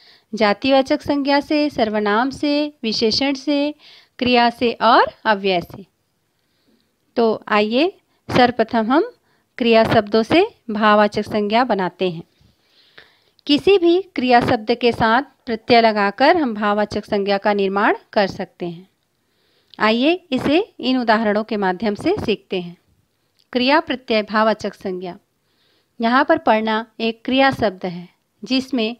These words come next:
ई प्रत्यय लगा देने से भाववाचक संज्ञा का निर्माण किया जा सकता है। इसी क्रम में थकना आवट प्रत्यय थकावट,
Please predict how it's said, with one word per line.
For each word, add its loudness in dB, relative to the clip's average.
ई 2
प्रत्यय -2
लगा 2
देने -2
से -4
भाववाचक -2
संज्ञा -2
का -4
निर्माण 0
किया 0
जा -2
सकता -12
है। -14
इसी -2
क्रम 0
में 0
थकना 2
आवट 2
प्रत्यय -2
थकावट, 0